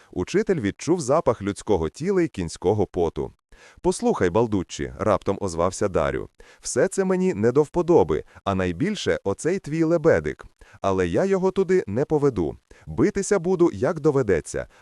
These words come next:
але тільки не це». Старий жандарм випростався і суворо глянув на нього. «Ти робиш дурниці», — мовив він повільно. «Мені самому це теж не до вподоби.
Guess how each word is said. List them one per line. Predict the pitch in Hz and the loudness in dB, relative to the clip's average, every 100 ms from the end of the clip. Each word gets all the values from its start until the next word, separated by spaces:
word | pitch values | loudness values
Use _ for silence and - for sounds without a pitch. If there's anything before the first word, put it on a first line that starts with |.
| - | -4
але | 92 90 | -2 -2
тільки | 82 110 185 - 156 | -4 -6 -6 -2 0
не | 127 | 0
це». | - 76 60 - _ - - - | -2 -6 -6 -10 _ -20 -20 -18
Старий | - 101 98 95 | -4 2 2 2
жандарм | 82 92 113 185 104 | 0 0 2 0 0
випростався | 101 185 180 - 175 - 165 | 0 0 -2 -2 -4 -2 -2
і | - | -2
суворо | 85 87 73 - 156 | -6 -6 0 2 2
глянув | 90 92 98 87 | 0 -2 -2 -4
на | 95 | -4
нього. | 92 78 67 57 _ _ _ - - | -2 -2 -4 -10 _ _ _ -20 -2
«Ти | 110 | 2
робиш | 123 123 120 113 | 6 6 4 0
дурниці», — | 113 143 196 190 - 73 | 0 2 2 0 -2 -6
мовив | 76 98 87 87 | 0 2 2 0
він | 92 92 | -2 -2
повільно. | 113 98 85 71 60 - - - - | -4 -2 -4 -4 -8 -14 -20 -20 -6
«Мені | 90 104 160 | -2 0 0
самому | - 202 226 98 | 0 0 2 0
це | - 165 | -2 -4
теж | - 208 87 | 0 0 0
не | 87 | -2
до | 85 | -2
вподоби. | - 107 87 67 67 | 0 0 2 0 -4